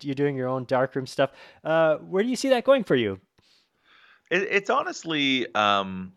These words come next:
Speaker 2: it's just, like, a fun thing for me. Uh,
Speaker 1: Yeah.
Speaker 2: I, I don't, I mean, I'm,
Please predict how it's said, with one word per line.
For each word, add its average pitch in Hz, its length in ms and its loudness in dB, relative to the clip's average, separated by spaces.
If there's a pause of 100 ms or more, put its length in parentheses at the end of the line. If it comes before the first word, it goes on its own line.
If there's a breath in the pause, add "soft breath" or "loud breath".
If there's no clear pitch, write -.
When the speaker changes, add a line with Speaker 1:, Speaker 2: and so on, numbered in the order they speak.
(140)
Speaker 2:
it's 120 160 -4
just, 147 220 -6
like, 196 140 0
a 143 80 2
fun 104 520 -2
thing 90 340 -4
for 80 160 -2
me. 71 240 -6
Uh, - 140 0
Speaker 1:
Yeah. 92 420 6
Speaker 2:
I, 110 80 4
I 117 60 4
don't, 139 300 2
I 120 100 0
mean, 120 380 -4 (920 loud breath)
I'm, 123 200 2